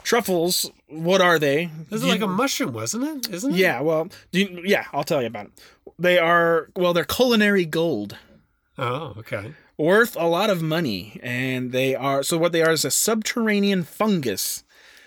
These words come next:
Speaker 1: that grow around tree roots.
Speaker 2: Oh.
Speaker 1: Uh, they look like a piece of, you know, like, boneless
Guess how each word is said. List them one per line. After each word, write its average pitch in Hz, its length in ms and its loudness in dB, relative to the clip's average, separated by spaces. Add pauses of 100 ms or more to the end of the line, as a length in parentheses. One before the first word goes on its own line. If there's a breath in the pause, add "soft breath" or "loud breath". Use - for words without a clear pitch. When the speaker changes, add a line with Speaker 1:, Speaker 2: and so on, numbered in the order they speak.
(160 soft breath)
Speaker 1:
that 147 220 0
grow 180 420 4
around 160 380 4
tree 214 260 -2
roots. - 540 -6 (340)
Speaker 2:
Oh. 208 580 0 (680 soft breath)
Speaker 1:
Uh, 165 180 2
they 175 160 4
look 311 220 0
like 185 360 0
a 160 80 2
piece - 380 -2
of, 165 280 2
you 180 140 -10
know, 151 180 -4
like, 151 260 -2
boneless 202 680 2